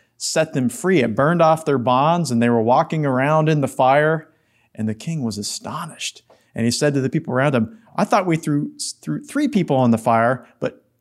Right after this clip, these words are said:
not, not only are they not dead, but they're free, and there's a fourth in there." You know, in Daniel three twenty-four, and, and it says, "And,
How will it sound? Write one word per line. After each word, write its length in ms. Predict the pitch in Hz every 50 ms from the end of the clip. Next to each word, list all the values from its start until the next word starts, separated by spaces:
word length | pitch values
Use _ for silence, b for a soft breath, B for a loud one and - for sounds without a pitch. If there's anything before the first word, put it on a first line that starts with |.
| _
not, 320 | - 139 139 165 170 - 147
not 140 | 156 156 165
only 320 | 175 175 170 165 156 143
are 140 | 139 135 127
they 260 | 127 123 120 123 - -
not 300 | 143 151 160 160 131 120
dead, 300 | 110 175 233 233 208 156
but 140 | 127 123 -
they're 140 | 131 123 117
free, 720 | - - - - 196 247 277 202 156 151 165 170 165 B B B B B B
and 100 | - 131
there's 160 | 143 151 147 147
a 80 | 156
fourth 460 | 147 - - - 175 202 208 175 160
in 160 | 160 147 139 131
there." 420 | 127 117 117 123 139 143 143 _ _ _ _ _ _ _ _ _ _ _ _ _ _ -
You 60 | 127
know, 120 | 135 143 139
in 100 | 123 117
Daniel 300 | 131 127 131 131 127 123
three 220 | 123 - 139 127
twenty-four, 680 | 123 - 139 131 123 120 - - 143 156 151 135 123
and, 180 | 117 110 107 - B B B B B B
and 180 | B 127 123 120
it 180 | 120 120 -
says, 400 | - - 139 127 123 110 - - _ -
"And, 380 | - 135 127 120 120 120 -